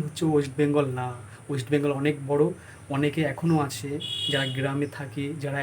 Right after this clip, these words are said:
এখনও আছে সিনেমা দেখতে পছন্দ করে, কিন্তু ওই এসি ঘরে বসে অত ভালোভাবে সিনেমা দেখবে না, তারা পাখার তলায় বসবে, গাছের তলায় বসবে, যেরকম সিনেমা হল গ্রামে আগে ছিল সেরকম সিনেমা হল একটু উন্নত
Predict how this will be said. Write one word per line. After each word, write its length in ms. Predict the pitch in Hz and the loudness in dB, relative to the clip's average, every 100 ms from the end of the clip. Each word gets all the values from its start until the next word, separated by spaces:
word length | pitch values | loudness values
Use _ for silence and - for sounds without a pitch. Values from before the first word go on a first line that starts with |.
| 131 | -4
এখনও 260 | 143 147 143 | -2 -2 -2
আছে 240 | 123 - 147 147 - - | -4 -4 -2 -2 -8 -10
সিনেমা 240 | - 139 143 | -4 -2 -2
দেখতে 160 | 135 156 - | -4 -6 -6
পছন্দ 300 | 131 - 147 143 | -6 -4 -2 -2
করে, 140 | 131 139 143 | -2 -8 -6
কিন্তু 360 | 151 151 151 165 175 185 - - - | -2 -2 0 0 0 -2 -8 -14 -8
ওই 60 | 143 - | -6 -4
এসি 200 | 135 - 180 | -4 -4 -6
ঘরে 160 | 175 165 135 | -2 -2 -2
বসে 260 | 131 - 143 139 | -6 -6 -4 -4
অত 80 | 135 135 - | -4 -8 -8
ভালোভাবে 440 | 135 143 139 139 139 | -4 -2 -2 -6 -8
সিনেমা 220 | 131 127 131 | -8 -8 -6
দেখবে 240 | 127 123 143 | -6 -6 -6
না, 60 | 151 160 | -6 -6
তারা 200 | 127 135 156 - - - - | -6 -4 -6 -6 -18 -20 -10
পাখার 280 | 131 131 - - | -8 -6 -8 -4
তলায় 220 | 156 156 139 | 0 2 0
বসবে, 300 | 135 135 151 165 - 139 | -4 -4 -4 -4 -6 -6
গাছের 280 | 131 131 147 - | -4 -4 -4 0
তলায় 220 | 147 143 | 0 0
বসবে, 240 | 135 131 139 131 | -2 -4 -6 -4
যেরকম 260 | 131 131 143 | -4 -4 -6
সিনেমা 240 | 135 143 143 | -6 -4 -2
হল 80 | 139 131 | -4 -6
গ্রামে 220 | 131 135 131 143 | -6 -6 -6 -8
আগে 120 | 139 - | -6 -6
ছিল 180 | - 123 131 - - - | -8 -8 -10 -10 -14 -12
সেরকম 300 | - 147 147 147 | -2 -2 0 -4
সিনেমা 240 | - 147 156 147 | -4 -4 -4 -4
হল 160 | 135 127 - - - 190 | -8 -10 -12 -14 -6 -4
একটু 260 | - - 262 | -4 -2 -2
উন্নত 200 | 208 208 | -2 -6